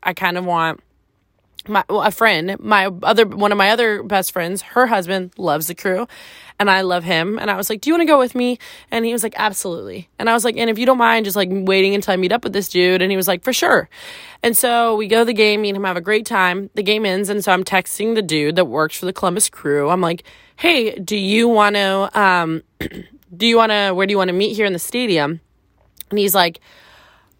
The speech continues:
"Oh, well, unfortunately, it doesn't work that way. I still have an hour to two hours of work left."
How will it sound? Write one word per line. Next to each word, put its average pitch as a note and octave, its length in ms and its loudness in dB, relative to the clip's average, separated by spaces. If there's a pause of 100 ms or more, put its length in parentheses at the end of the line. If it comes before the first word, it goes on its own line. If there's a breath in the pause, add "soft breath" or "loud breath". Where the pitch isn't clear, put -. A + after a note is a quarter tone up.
"Oh, C4 400 4
well, A3+ 580 2
unfortunately, B3 500 -2
it A#3+ 100 -2
doesn't G#3 200 -4
work F#3+ 160 0
that G#3 180 4
way. F3+ 200 2
I F3+ 40 0
still G#3 220 -2
have G3+ 160 4
an G3+ 80 -4
hour F#3 440 2
to F#3+ 140 -10
two G3 240 -2
hours F3 320 2
of D#3+ 140 -6
work A3 280 0
left." - 480 -8